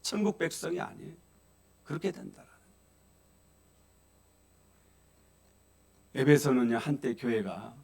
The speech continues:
얼마나 붕괴했냐면요, 성지순례 가면, 에베소에 가면 마리아 기념교회라고 있대요.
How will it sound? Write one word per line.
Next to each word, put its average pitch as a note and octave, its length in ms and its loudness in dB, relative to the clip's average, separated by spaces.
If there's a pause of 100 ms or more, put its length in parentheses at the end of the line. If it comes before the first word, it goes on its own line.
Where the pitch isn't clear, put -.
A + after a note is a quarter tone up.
(100)
얼마나 C3 480 0
붕괴했냐면요, G2+ 920 -8 (1700)
성지순례 B2+ 600 -2
가면, G2 320 -2
에베소에 G2 680 -6 (200)
가면 G2 400 -8 (320)
마리아 A#2 360 0
기념교회라고 G2+ 840 -8
있대요. G2+ 600 -16